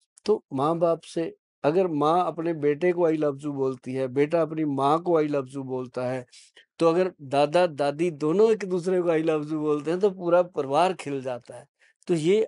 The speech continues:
"I love you" वर्ड वो नहीं है, ये वो है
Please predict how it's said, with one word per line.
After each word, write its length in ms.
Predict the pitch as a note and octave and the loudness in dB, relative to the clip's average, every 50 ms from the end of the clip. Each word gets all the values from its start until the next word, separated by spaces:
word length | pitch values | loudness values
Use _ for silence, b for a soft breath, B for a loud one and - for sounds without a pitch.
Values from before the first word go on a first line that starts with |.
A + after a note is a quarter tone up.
| _ C#3 | _ 0
"I 100 | C#3 D3+ E3+ E3 D3 C3+ | 2 2 2 0 0 2
love 240 | C#3+ C#3+ D#3 F3+ | 2 2 2 0
you" 180 | F#3 G3+ G#3+ F#3+ | -2 -2 -2 2
वर्ड 320 | E3 D3+ D3 D3+ D3+ D3+ - _ | 2 2 2 2 -2 -6 -10 _
वो 220 | C#3 C3 E3 F#3+ G3 | -6 0 2 2 2
नहीं 260 | E3+ D#3+ D3+ E3+ F#3+ | 2 0 -2 -2 -2
है, 140 | F3+ D3 - _ _ _ _ _ _ _ _ _ _ _ _ _ _ _ _ _ _ _ _ _ | -2 -4 -8 _ _ _ _ _ _ _ _ _ _ _ _ _ _ _ _ _ _ _ _ _
ये 140 | - C3 C#3+ | -4 -2 0
वो 240 | C#3+ D3 D3+ D#3 D3+ | 0 2 2 2 2
है 180 | D3+ D#3+ F3+ | 2 2 0